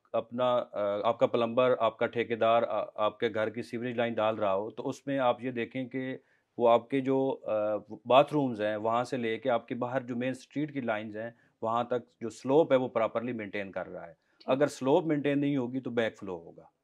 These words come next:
Speaker 1: तो
Speaker 2: सही।
Speaker 1: ये इस चीज़ का ख्याल रखना चाहिए कि स्लोप प्रॉपरली मेंटेन हो रही है और आपकी जो मेन जो लाइंस हैं वो मेन होल तक बाकायदा, अ, स्लोप के साथ जा रही हैं।
Speaker 2: सर, हमें ये बताइएगा कि मेन होल क्या होता है?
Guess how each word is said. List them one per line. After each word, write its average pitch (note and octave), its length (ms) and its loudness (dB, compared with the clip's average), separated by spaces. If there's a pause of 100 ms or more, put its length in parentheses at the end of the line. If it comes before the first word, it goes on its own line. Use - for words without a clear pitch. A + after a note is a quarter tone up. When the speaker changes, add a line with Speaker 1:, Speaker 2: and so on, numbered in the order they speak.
(120)
Speaker 1:
तो B2+ 60 -10
Speaker 2:
सही। B2 160 -4
Speaker 1:
ये D#3+ 260 0 (100)
इस D3 160 -8
चीज़ D#3+ 140 -2
का D3+ 80 -4
ख्याल B2+ 240 4
रखना B2 260 -4
चाहिए A#2+ 400 -4 (260)
कि C3 100 -4
स्लोप D3 440 4
प्रॉपरली C3 380 4
मेंटेन C#3+ 400 0
हो C#3+ 120 -2
रही C3+ 200 -2
है C3 220 -4 (260)
और C3 160 4
आपकी C3 440 4
जो C3+ 140 0 (280)
मेन C3 380 -2
जो A2+ 440 -2
लाइंस A#2+ 380 0
हैं A#2+ 100 0
वो A#2+ 200 -4
मेन B2 260 -4
होल A2 200 -6
तक A2 260 -6
बाकायदा, G#2+ 520 -6 (380)
अ, G#2 260 0 (340)
स्लोप A#2+ 420 -4
के A2+ 60 -8
साथ F#2+ 240 -4
जा F2+ 100 -6
रही E2 260 -20
हैं। E2 180 -20
Speaker 2:
सर, - 140 2
हमें E4+ 240 6
ये D#4+ 140 4
बताइएगा D4+ 440 6
कि E4+ 160 2
मेन B3+ 440 4
होल B3+ 220 4
क्या - 160 0
होता G3 240 -8
है? G3 100 -14